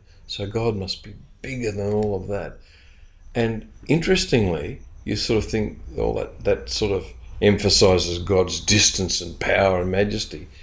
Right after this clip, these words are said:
But what it made me feel was really secure. I felt like the universe is a safe place. It's an okay place to be. And so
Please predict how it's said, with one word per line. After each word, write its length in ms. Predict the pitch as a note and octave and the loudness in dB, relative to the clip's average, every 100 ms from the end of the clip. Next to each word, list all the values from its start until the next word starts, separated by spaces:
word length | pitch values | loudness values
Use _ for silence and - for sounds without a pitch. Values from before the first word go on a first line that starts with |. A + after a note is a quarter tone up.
| - - - - - | -20 -20 -20 -10 2
But 320 | A#2+ - - | 2 2 0
what 180 | B2 E3 | 6 6
it 120 | C#3 | 6
made 280 | A2 B2 E3+ | 6 6 6
me 140 | C3+ G2 | 4 0
feel 280 | - B2+ | 2 2
was 220 | G2+ G2 G2 | 2 0 -2
really 360 | G#2 B2+ B2 | 0 2 2
secure. 600 | - - - A#2+ C#3 - - - - | 0 -6 0 2 2 0 -10 -14 -6
I 60 | G#2 | -4
felt 220 | - - | -2 -2
like 180 | G2+ F#2 - - - - - - - - - - | -2 -8 -16 -20 -20 -20 -20 -20 -20 -20 -18 -8
the 100 | G2+ | -2
universe 640 | G2 A#2+ A#2 A2 G#2 - | 4 8 8 6 2 2
is 180 | F#2+ E2+ | -2 -2
a 160 | F2 E2 | -4 -2
safe 580 | - - G#2+ G2+ - - | 0 2 2 -2 -6 -10
place. 380 | G2+ F#2 - - | -8 -8 -10 -12
It's 200 | - - | -12 -14
an 160 | - - | -14 -6
okay 580 | G2+ G#2+ - G#2 F#2+ F2+ - - - - | 0 0 2 2 2 0 -8 -18 -16 -4
place 360 | - G2 F#2+ - | 4 6 6 0
to 120 | F#2 | -2
be. 360 | F#2+ G#2+ D#3+ - | 2 0 0 -4
And 100 | G#2 | -4
so 300 | - A2 - | 2 0 0